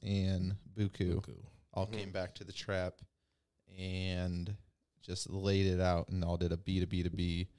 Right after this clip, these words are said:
Speaker 2: Yep.
Speaker 1: the whole time and just crushed it for, what, a good hour?
Speaker 3: Um, yeah,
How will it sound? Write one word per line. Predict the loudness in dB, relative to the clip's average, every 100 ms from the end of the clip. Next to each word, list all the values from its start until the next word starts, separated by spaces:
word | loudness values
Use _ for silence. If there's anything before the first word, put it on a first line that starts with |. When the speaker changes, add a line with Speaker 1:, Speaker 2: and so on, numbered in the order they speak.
| -14
Speaker 2:
Yep. | -14 -16 -20 _ -6
Speaker 1:
the |
whole | 2 2 4
time | 4 4 4 2 -2 _ -8
and | -6
just | -4 -4
crushed | 0 2 2 0
it | -2
for, | -2
what, | -2
a | 0
good | 0
hour? | 2 2 2 0 -6 _ _ _ _ _ _ -4
Speaker 3:
Um, | 0 2 0 -4 -8 -12 _ _ _ _ -8 0
yeah, | 2 0